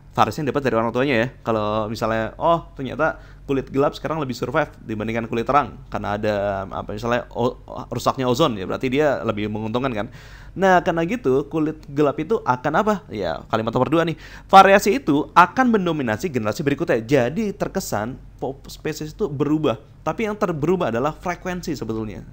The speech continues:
Oke? Nah, sekarang gua, gua kasih contoh-contoh kasus pada seleksi alam. Jadi, eh, proses ini dinamakan,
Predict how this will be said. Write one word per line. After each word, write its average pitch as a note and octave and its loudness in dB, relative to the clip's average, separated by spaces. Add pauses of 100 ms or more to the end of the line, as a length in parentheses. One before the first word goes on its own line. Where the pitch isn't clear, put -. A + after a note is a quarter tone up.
(220)
Oke? E3 0 (240)
Nah, C3 0
sekarang D#3 0
gua, F3+ 0
gua D#3 -6
kasih D#3 -4
contoh-contoh C#3+ -4
kasus C3+ 0
pada D3 4 (140)
seleksi A2+ -2
alam. G#2+ 4
Jadi, A2 0 (400)
eh, C#3+ 10 (120)
proses D3 6
ini F3+ 2
dinamakan, A2+ 0